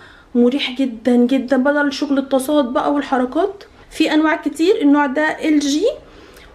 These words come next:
و-، والحمد لله كويس معاهم، بقاله خمس سنين. ده لسه جايباه من قريب، وقلت لكم ما عجبنيش لاكتر من سبب، خلاص بقى مش هنعيدهم تاني. بس عامه يعني فكره الكاتل لازم يكون عندك كاتل.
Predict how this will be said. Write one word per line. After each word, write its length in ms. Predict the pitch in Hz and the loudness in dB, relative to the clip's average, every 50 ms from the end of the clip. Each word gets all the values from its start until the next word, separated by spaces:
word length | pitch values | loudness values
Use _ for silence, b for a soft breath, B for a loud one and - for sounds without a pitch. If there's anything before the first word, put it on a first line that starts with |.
| B 226 | B -4
و-، 280 | 226 247 247 240 247 | 0 2 2 4 4
والحمد 360 | 247 247 247 - 269 294 277 | 2 0 0 2 2 4 4
لله 180 | 277 247 262 254 | 4 2 2 0
كويس 380 | 254 - 269 254 262 262 - 254 | 0 0 0 0 0 -2 -4 -4
معاهم، 460 | 233 226 226 240 254 262 277 294 285 | -2 0 0 0 2 2 2 2 2
بقاله 220 | 254 - 226 233 | 0 0 -2 -4
خمس 380 | - - 247 233 240 240 - - | -2 -2 -2 -2 -2 -4 -6 -8
سنين. 380 | 214 190 185 185 165 - 226 | -6 -6 -6 -6 -6 -6 -2
ده 120 | 233 285 302 | 0 0 0
لسه 220 | 302 302 - 339 | -2 -4 -8 -8
جايباه 300 | - 285 277 269 285 320 | -4 -2 -2 0 0 0
من 160 | 330 339 330 | 2 0 0
قريب، 380 | 311 294 285 330 392 508 523 494 415 | 0 2 0 2 2 2 0 0 0
وقلت 180 | 359 302 302 349 | -2 -2 -2 -2
لكم 180 | 349 349 359 | -4 -2 0
ما 60 | 359 339 | 0 0
عجبنيش 420 | 302 285 277 277 294 330 330 - | 2 2 4 4 2 2 0 -4
لاكتر 280 | - 320 302 - 359 339 | -8 -8 -4 -2 0 2
من 140 | 302 285 285 | 2 2 2
سبب، 280 | - 359 359 392 415 | 0 -2 -2 -2 -2
خلاص 320 | 415 - 277 247 262 254 254 | -4 -2 0 0 0 0 0
بقى 120 | 262 269 | -2 -4
مش 140 | 262 262 269 | -4 -2 -4
هنعيدهم 340 | 240 247 254 294 302 294 277 | -2 -2 2 4 4 4 4
تاني. 260 | 277 302 330 392 440 | 4 2 0 2 0
بس 140 | 403 392 359 | 0 0 2
عامه 380 | 302 302 311 320 370 320 302 | 2 2 2 2 2 2 4
يعني 200 | 294 302 302 302 | 4 4 4 2
فكره 340 | 302 - 302 294 277 269 - | 0 -4 -6 -6 -6 -8 -10
الكاتل 340 | 254 - 285 277 285 339 285 | -6 -4 -4 -4 -2 -2 -2
لازم 240 | 254 262 262 247 247 | 0 -2 0 -2 -4
يكون 140 | 240 254 240 | -4 -4 -4
عندك 280 | 220 214 214 208 208 | -4 -4 -4 -6 -6
كاتل. 260 | - - - - - | -8 -16 -18 -20 -20